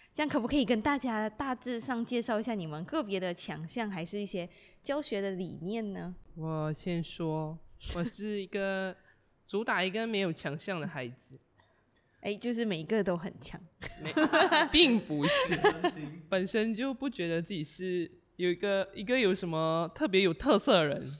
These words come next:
Speaker 1: 嗯。
Speaker 2: 就一般人。但是有一点我要说的就是，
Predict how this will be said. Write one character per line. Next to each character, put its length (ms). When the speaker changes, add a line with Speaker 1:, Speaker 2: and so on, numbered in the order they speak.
Speaker 1:
嗯。 440
Speaker 2:
就 300
一 80
般 340
人。 380
但 260
是 640
有 180
一 80
点 160
我 80
要 140
说 240
的 100
就 160
是， 380